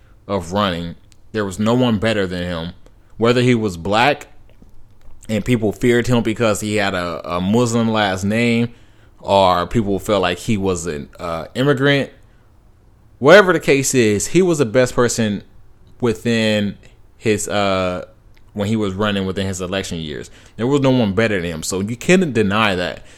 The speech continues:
Now, I know what hurted this country, the, I'm not gonna say this country, the majority of this country, to put someone, to elect someone black in office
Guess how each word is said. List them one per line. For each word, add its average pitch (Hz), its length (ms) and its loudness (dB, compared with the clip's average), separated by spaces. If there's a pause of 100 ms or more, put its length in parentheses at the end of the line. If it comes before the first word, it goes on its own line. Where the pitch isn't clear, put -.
Now, 113 160 2
I 101 100 4
know 131 140 4
what 139 180 6
hurted 127 220 4
this 104 160 -6
country, 98 540 -4 (240)
the, 101 260 -2
I'm 110 220 0
not 95 80 2
gonna 90 100 -2
say 95 140 -4
this 85 160 -8
country, 90 400 -4
the 92 100 -6
majority 104 580 2
of 104 40 0
this 98 120 -6
country, 90 380 -8 (320)
to - 100 -18
put 113 180 -2
someone, 98 520 -2 (160)
to 107 180 -2
elect 101 400 -2
someone 95 460 -4
black 90 400 -6
in 82 120 -8
office 92 580 -2